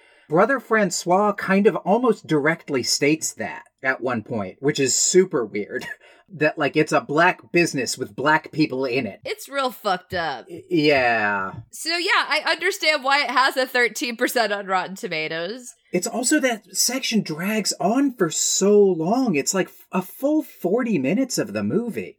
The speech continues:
Speaker 1: This movie, by the way, is f-, a full hour too long.
Speaker 2: Yes.
Speaker 1: It's two and a half hours, almost.
Speaker 2: Yeah, that section does drag on for so long,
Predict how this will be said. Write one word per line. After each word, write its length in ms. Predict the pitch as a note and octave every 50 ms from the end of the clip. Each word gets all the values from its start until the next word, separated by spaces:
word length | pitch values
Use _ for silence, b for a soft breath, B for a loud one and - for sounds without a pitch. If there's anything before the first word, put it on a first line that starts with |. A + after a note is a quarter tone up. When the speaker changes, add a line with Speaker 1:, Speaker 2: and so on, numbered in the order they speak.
| _
Speaker 1:
This 160 | F3+ G3+ G3+
movie, 240 | B3 D4+ D#4+ - A3+
by 120 | F3+ F3+ D3+
the 100 | D#3 D3+
way, 200 | D3 C3 B2+ C3
is 240 | C#3+ D#3 D3+ D#3+ - _ - - -
f-, 0 |
a 140 | F3 E3 -
full 400 | - - - G#3+ G3+ E3 C#3 -
hour 320 | A#2+ B2 A#2+ A2+ G#2 F#2+
too 220 | G2+ - D3 C3 G#2+
long. 400 | G#2+ G#2+ G2+ G2 - B2+ C3 -
Speaker 2:
Yes. 720 | - A#3 A#3+ A3 F3 D3+ F3+ A#3 - - - - - - -
Speaker 1:
It's 280 | F3 E3 - - -
two 280 | - - - F#3+ E3+ E3
and 100 | D#3 C#3+
a 80 | B2+
half 280 | A#2 A#2 A2+ G#2+ - -
hours, 540 | G#2 F2 - C2+ - - D3 - - - - _ _ -
almost. 600 | C#3+ C3 A2+ G#2+ G2+ E2+ E2+ - - - - - -
Speaker 2:
Yeah, 320 | B3 A#3 E4 E4 E4 - -
that 220 | C4 E4+ F4 -
section 480 | - - A4 A#4+ - - C#5 C5 A4 C#4+
does 260 | C#4+ C#4+ D#4 G#4+ E4+
drag 300 | - D#4 D#4 D#4 D4 C#4
on 180 | C4+ C4+ C4 B3
for 180 | - C4 C4
so 300 | B3 - - C4 B3+ B3
long, 440 | B3 A#3+ B3+ C4 C#4 D4+ E4+ E4 D#4